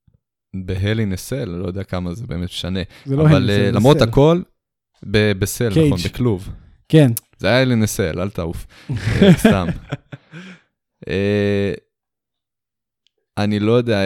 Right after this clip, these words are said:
Speaker 1: איך, אבל לדעתי, אה, הם, הם פשוט הצליחו לשכנע אותי שזה היה הקרב הכי טוב שאני ראיתי. הכי טוב. מאז שאני זוכר את עצמי,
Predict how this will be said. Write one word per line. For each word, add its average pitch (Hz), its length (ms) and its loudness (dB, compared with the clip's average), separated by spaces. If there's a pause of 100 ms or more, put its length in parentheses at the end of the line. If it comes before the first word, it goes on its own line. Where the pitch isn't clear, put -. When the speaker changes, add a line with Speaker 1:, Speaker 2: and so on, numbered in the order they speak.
(120)
Speaker 1:
איך, - 200 -4
אבל 101 420 0 (600)
לדעתי, 110 760 0 (800)
אה, 98 240 -2
הם, 120 120 2
הם 107 100 -2
פשוט 113 280 -2
הצליחו 120 300 0
לשכנע 110 380 -2
אותי 127 220 -2
שזה 104 380 -4
היה 107 320 0 (420)
הקרב 123 600 -4 (420)
הכי 120 180 -4
טוב 120 140 0
שאני 104 300 -2
ראיתי. 98 360 -6 (580)
הכי 123 200 -2
טוב. 107 340 -4 (960)
מאז 117 240 2
שאני 139 260 2
זוכר 110 320 0
את - 100 -8
עצמי, 165 280 -6